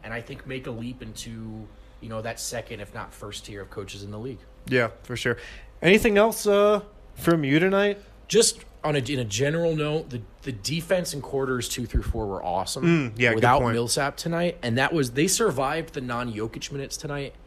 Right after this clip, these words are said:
Speaker 1: And I don't think that's because the offensive possessions looked good. Um, they were just grinding on D,
Speaker 2: Mm-hmm.
Speaker 1: and guys were, uh, second efforts, you know?
Speaker 2: Yeah.
Speaker 1: So I, I don't know. It was the best they've looked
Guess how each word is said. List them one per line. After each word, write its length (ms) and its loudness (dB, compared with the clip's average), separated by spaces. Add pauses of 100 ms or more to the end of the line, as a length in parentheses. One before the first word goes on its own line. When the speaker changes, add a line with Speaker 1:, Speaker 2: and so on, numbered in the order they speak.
(120)
Speaker 1:
And 100 -8
I 80 -2
don't 220 0
think 160 -6
that's 180 -6
because 600 -6 (800)
the 140 -4
offensive 440 -6
possessions 500 -6
looked 240 -10
good. 280 -12 (180)
Um, 220 -8
they 100 -2
were 100 0
just 220 -4
grinding 520 -4
on 160 -8
D, 360 -8 (140)
Speaker 2:
Mm-hmm. 120 -8
Speaker 1:
and 100 -6
guys 260 0
were, 260 -4
uh, 280 -4 (220)
second 340 0
efforts, 380 -6 (180)
you 100 -10
know? 120 -4
Speaker 2:
Yeah. 220 2 (100)
Speaker 1:
So 260 -4
I, 320 -2 (100)
I 80 0
don't 80 -2
know. 120 -4
It 140 -2
was 120 -6
the 80 -2
best 240 2
they've 180 0
looked 360 -2